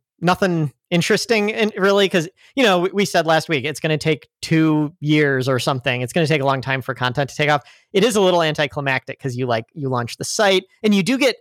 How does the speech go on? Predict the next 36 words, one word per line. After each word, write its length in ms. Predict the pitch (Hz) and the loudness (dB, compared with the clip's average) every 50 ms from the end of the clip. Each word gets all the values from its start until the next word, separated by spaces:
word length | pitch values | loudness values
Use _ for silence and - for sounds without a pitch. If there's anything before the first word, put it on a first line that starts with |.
| _ _ _ _ - | _ _ _ _ -2
there's 180 | 185 185 170 | 0 0 0
an 100 | 196 180 180 | 2 0 0
initial 640 | 175 190 226 226 - 240 233 220 214 208 190 - _ _ _ _ _ _ _ _ - 127 _ _ _ _ _ _ _ _ _ _ _ _ | 2 0 0 0 0 0 0 2 2 0 -2 -6 _ _ _ _ _ _ _ _ -20 -20 _ _ _ _ _ _ _ _ _ _ _ _
surge 640 | - - - - 208 175 147 135 127 123 131 131 - - | -8 -4 -2 0 2 2 2 0 0 -2 -4 -8 -6 -4
of 140 | 165 147 | -2 0
interest 360 | 185 202 190 - 156 120 - - | 0 0 0 0 -2 -4 -4 -4
'cause, 160 | 160 131 127 | -6 -4 -2
like, 160 | 135 127 - - | -4 -4 -2 0
I 80 | 165 | 0
have 100 | 160 151 | 0 0
enough 220 | 151 147 147 143 - | 2 0 0 -2 -2
Twitter 260 | - - 147 143 135 | 0 0 0 0 0
followers 840 | - - 139 135 135 135 135 135 135 135 135 135 135 139 135 123 | 0 2 2 2 4 2 2 2 2 2 2 2 0 0 -2 -4
and 400 | - - 139 127 123 123 120 113 | -4 -4 -4 -4 -4 -4 -4 -6
stuff 260 | - - - 143 - - | -6 -2 -2 -2 0 0
like 140 | 135 - | -2 0
that, 240 | - 202 170 156 - | 2 2 2 2 0
that 160 | 139 131 - _ _ _ _ _ - | -2 -4 -6 _ _ _ _ _ -2
for 120 | - 180 | 0 0
a 60 | 151 | 0
couple 340 | - - 190 - - 196 175 | 0 0 -2 0 0 0 0
days, 580 | 143 143 135 131 139 151 156 160 156 143 - 151 | 0 0 0 2 2 2 2 0 0 0 0 -2
like, 140 | 135 - | -2 -2
people 240 | - 151 143 - 139 | -2 -4 -4 -2 0
were, 120 | 143 143 127 123 - | -2 -2 -2 -2 -2
I, 100 | 156 - - | -2 -2 -2
I, 100 | 185 - - 123 - | -4 -6 -4 -2 0
I 40 | |
have, 100 | 226 190 | 0 2
like, 200 | 156 143 127 - | 2 0 -2 -2
twenty-two 500 | - - - 143 143 151 135 - - 139 | -6 -4 -2 -2 0 -2 -2 -2 -2 -2
newsletter 380 | 135 131 127 120 120 117 113 117 | -2 0 -2 0 0 0 0 -2
subscribers, 500 | 107 - 104 - - 113 107 110 120 113 | -2 -4 -8 -6 -6 -6 -4 -4 -6 -6
but 100 | - - | -4 0
they 60 | 143 143 | 0 2
all, 120 | 139 - | 0 0